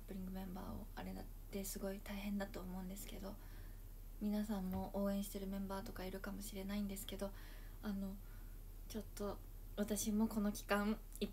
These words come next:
ぱい配信しようと思います。<laughs> 全然参加者じゃないですけど、あの、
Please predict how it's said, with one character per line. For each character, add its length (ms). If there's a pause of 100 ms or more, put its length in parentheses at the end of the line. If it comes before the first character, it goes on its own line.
ぱ 80
い 100
配 180
信 220
し 160
よ 100
う 40
と 140
思 140
い 80
ま 220
す。 160 (680)
<laughs> 720
全 120
然 140
参 240
加 140
者 120
じ 60
ゃ 60
な 100
い 80
で 100
す 120
け 120
ど、 240 (460)
あ 100
の、 240